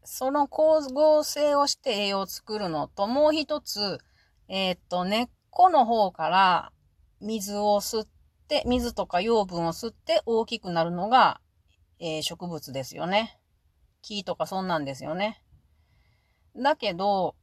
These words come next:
その光合成をやめてしまうと。大打撃やね、これやらんかったら。その代わりに、他の生き物と共生している部分に頼るっていうことです。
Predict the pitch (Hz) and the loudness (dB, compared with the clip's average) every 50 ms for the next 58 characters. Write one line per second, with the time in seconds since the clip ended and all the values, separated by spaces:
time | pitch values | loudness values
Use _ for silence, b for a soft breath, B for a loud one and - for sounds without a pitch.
0 | _ _ _ - - - 160 214 - - - - 220 226 226 220 - _ - - | _ _ _ -20 -20 -20 -20 -18 -14 -10 -6 -4 -4 -2 -2 -2 -4 _ -4 -4
1 | 294 285 269 285 285 - - 247 233 233 220 220 220 214 214 220 196 185 185 175 | -4 0 0 0 0 2 2 2 2 4 2 2 0 -2 -4 -6 -6 -4 2 4
2 | 165 165 165 - 127 117 104 - _ _ _ _ _ _ _ _ _ _ _ _ | 4 4 4 0 -6 -10 -10 -10 _ _ _ _ _ _ _ _ _ _ _ _
3 | _ _ _ _ _ _ _ _ _ _ _ _ - 175 202 294 339 370 - - | _ _ _ _ _ _ _ _ _ _ _ _ 0 4 4 4 4 6 8 6
4 | - 269 247 - 156 147 143 147 147 165 165 156 - - _ _ 170 160 165 170 | 6 6 2 -4 -6 -6 -6 -6 -6 -4 -6 -6 -6 -8 _ _ -8 -6 -4 -4
5 | 165 170 170 170 - 143 131 - - - - - - - _ _ B B B B | -4 -4 -4 -4 -6 -8 -8 -8 -8 -8 -8 -8 -10 -14 _ _ B B B B
6 | B B B B B B B _ _ - - 339 359 359 349 - 339 330 330 330 | B B B B B B B _ _ -6 0 2 2 2 4 2 2 4 4 4
7 | 320 320 302 320 339 320 254 214 - _ _ _ _ _ _ _ _ - 240 - | 4 2 0 0 0 0 -2 -4 -6 _ _ _ _ _ _ _ _ -10 -4 -2
8 | 320 370 403 370 359 339 302 247 208 208 - _ _ _ _ _ _ _ _ _ | -2 0 4 4 6 6 6 6 4 2 -4 _ _ _ _ _ _ _ _ _
9 | _ _ - 185 - - 226 226 247 247 240 220 190 165 - - 247 254 220 175 | _ _ -20 -20 -14 -10 -6 -2 0 0 2 0 -2 -4 -4 -4 -2 0 0 0
10 | - - - - - 254 254 247 240 - - 233 233 233 233 226 226 226 - - | -2 -6 -10 -6 -2 -2 0 0 -2 -2 -4 -2 0 0 0 0 0 -2 -2 -4
11 | - - - - 233 233 240 226 233 226 220 240 226 202 196 185 180 175 165 160 | -6 -6 -4 -4 -2 -2 -2 -2 -4 -4 -4 -6 -6 -4 -4 -4 -4 -4 -4 -6
12 | 160 156 151 170 202 269 269 - - - 240 226 226 214 226 254 294 294 _ - | -8 -8 -8 -4 -4 -4 -4 -4 -2 -2 -2 -2 -2 -4 -4 -6 -8 -8 _ -10
13 | 165 143 147 151 - - 147 - 131 127 120 - - | -8 -8 -6 -8 -10 -14 -16 -12 -10 -10 -10 -12 -16